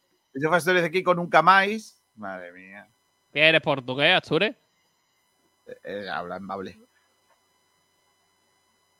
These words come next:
Speaker 2: Mister Bato dice,
Speaker 1: Hablando de, hablando de Astures,
Speaker 2: "Prefiero
Speaker 1: a
Speaker 2: que
Speaker 1: ver.
Speaker 2: juegue, prefiero que juegue una Levín antes que el humor y Javi Jiménez".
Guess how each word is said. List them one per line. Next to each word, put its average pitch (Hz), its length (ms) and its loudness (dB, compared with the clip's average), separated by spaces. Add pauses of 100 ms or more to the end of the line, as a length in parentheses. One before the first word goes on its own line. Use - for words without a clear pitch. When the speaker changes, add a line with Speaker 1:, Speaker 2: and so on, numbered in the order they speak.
(600)
Speaker 2:
Mister 151 340 -6
Bato 160 300 0
dice, 170 220 4
Speaker 1:
Hablando 156 400 6
de, 202 80 6 (120)
hablando 185 400 10
de 220 100 10
Astures, 175 280 8
Speaker 2:
"Prefiero 156 300 6
Speaker 1:
a - 80 10
Speaker 2:
que 165 80 8
Speaker 1:
ver. - 60 0
Speaker 2:
juegue, 170 420 0
prefiero 156 500 0
que 180 120 0
juegue 170 220 -2
una 175 180 -2
Levín 180 420 0
antes 175 320 -4
que 170 120 -4
el 160 80 0
humor 160 300 -2
y 170 60 -6
Javi 156 280 -4
Jiménez". 127 460 -8